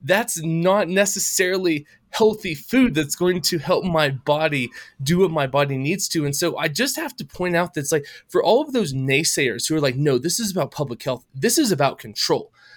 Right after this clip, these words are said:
'Cause if this was about public health, we would be approaching this in a, in a million different ways. And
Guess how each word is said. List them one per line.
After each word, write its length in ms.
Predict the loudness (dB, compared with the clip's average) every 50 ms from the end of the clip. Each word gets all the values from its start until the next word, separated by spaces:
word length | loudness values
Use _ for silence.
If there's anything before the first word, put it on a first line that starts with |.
| -20 _ _
'Cause 240 | 0 2 2 2 0
if 240 | 0 0 0 0 0
this 220 | 0 0 2 2 0
was 120 | 0 0
about 380 | 0 0 0 0 0 -2 -4 -6
public 380 | -8 -6 -4 -4 -4 -4 -4
health, 240 | -2 -2 -2 -2 -4
we 200 | -4 -2 0 0
would 160 | 2 0 0
be 140 | 0 -2 -2
approaching 560 | -2 -4 -4 -2 -2 -2 -2 -2 -4 -4 -4
this 260 | -4 -4 -4 -6 -8 -10 -14 -20 -20 -8 _
in 140 | 0 0 2
a, 260 | 0 0 -4 -6 -12 -6 -2
in 140 | -2 0 0
a 80 | 2
million 600 | 2 2 2 4 4 4 4 4 4 4 2 2
different 340 | 2 0 -2 -2 -4 -6 -2
ways. 360 | 0 2 2 2 0 -4 -10 -12 -16 -20 _ _ 0
And 280 | 0 2 0 -2 -6